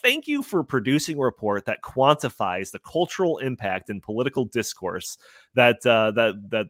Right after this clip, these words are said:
we had with the book, uh, with Glenn Beck. <laughs> So I just wanna thank you. Put out a shout out there, just kind of showing these nice charts, showing the impact that the Great Reset book had. Um,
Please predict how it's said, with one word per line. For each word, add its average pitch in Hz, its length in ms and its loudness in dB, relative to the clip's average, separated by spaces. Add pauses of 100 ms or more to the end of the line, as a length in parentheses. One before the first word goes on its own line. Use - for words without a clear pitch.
we 113 160 -4
had 98 320 0
with 95 160 -6
the 95 80 -6
book, 90 320 -4 (180)
uh, 92 160 -4
with 87 240 -8
Glenn 87 260 -8
Beck. 80 340 -4
<laughs> - 40 -14
So - 560 4 (220)
I 320 60 10
just 214 120 6
wanna 202 160 10
thank 139 320 2
you. 110 100 -2
Put - 140 2
out 160 140 8
a 139 60 4
shout 117 280 2
out 110 200 0
there, 101 200 -2
just 98 200 -10
kind 120 120 -6
of 101 140 -8 (280)
showing 175 340 6
these 139 180 -4
nice 131 260 0
charts, 110 300 -2
showing 120 520 0
the 104 120 -4
impact 95 480 -8
that 87 80 -20
the 98 80 -12
Great 92 260 -8
Reset 92 440 -12
book 80 260 -10
had. 82 220 -12 (720)
Um, 139 720 6